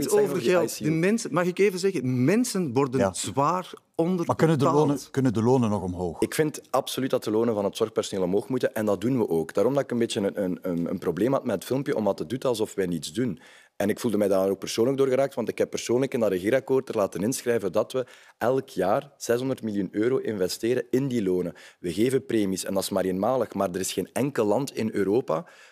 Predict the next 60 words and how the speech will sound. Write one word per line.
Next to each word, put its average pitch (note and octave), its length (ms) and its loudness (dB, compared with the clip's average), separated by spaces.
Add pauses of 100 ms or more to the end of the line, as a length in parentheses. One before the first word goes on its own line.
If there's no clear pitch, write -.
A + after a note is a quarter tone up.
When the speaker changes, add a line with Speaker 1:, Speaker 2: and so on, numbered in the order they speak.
Speaker 1:
waar G2 220 -2
we F#2+ 80 -2
zoveel B2+ 440 0
gaan A#2+ 160 -4
investeren A#2+ 640 -2
in A2+ 100 -4
de G2+ 80 0
lonen B2 260 0
van A2 100 0
het G#2 120 -2
zorgpersoneel B2+ 680 -4
als F#2+ 300 0
België, A#2 400 0
omdat G#2+ 220 0
dat G2 120 0
nodig A#2 340 -2
is. - 240 -6 (200)
Speaker 2:
Ja. F2 120 -6
Speaker 1:
Maar G#2+ 100 0
het G2 100 -2
bestaat D3 400 0
niet, A#2+ 100 -4
dus G#2 100 -2
op E2+ 80 -4
dit C3 160 0
moment C3 320 0 (320)
spelen D3 400 0
we A2+ 60 0
wel C#3+ 180 2
onze G#2+ 340 -2
rol. G#2+ 240 2
Maar C3+ 80 -4
ik - 80 -4
wil C#3+ 80 -2
nog C#3+ 120 -4 (120)
één F3 180 2
heel C#3 180 2
belangrijk B2 400 -2
punt A2+ 160 -4
maken G#2 280 -6
over F#2 120 -10
die F2 160 -12
I F2+ 80 -6
C - 140 -8
U. - 140 -12 (800)
Het - 140 -20
gemiddeld D#3+ 360 2
aantal B2 420 -2
bedden, F2 440 -4
hè, A#2+ 100 -6
ik - 240 -14
ga F#2 100 -6
wat F#2 160 -6
technisch F#2 340 -6
worden, - 180 -14
het - 80 -20
gemiddeld B2+ 280 -2
aantal G#2 360 -2
bedden A2 320 -2
per, F#2 200 -6